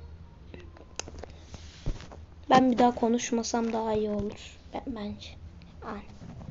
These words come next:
Neyse en azından yani dok-, doksan sekiz mi? Oo, of, of, of. Abi doksan sekiz ne ya? Efendim? Tam iki yüz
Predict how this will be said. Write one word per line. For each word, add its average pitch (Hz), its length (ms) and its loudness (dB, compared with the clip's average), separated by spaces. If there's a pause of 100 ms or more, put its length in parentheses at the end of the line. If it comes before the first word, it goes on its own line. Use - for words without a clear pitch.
(720)
Neyse 269 460 12
en 302 140 12
azından 294 600 8 (800)
yani 247 280 6
dok-, 247 300 6
doksan 339 520 12
sekiz 339 540 12
mi? 320 340 12 (1300)
Oo, 240 880 12 (280)
of, 254 420 12 (180)
of, 285 520 10
of. 240 300 12 (1120)
Abi 240 440 10
doksan 226 420 4
sekiz 285 480 2
ne 311 120 4
ya? 277 240 2 (1080)
Efendim? 247 520 2 (800)
Tam 226 160 -2
iki 226 260 -2
yüz 240 100 0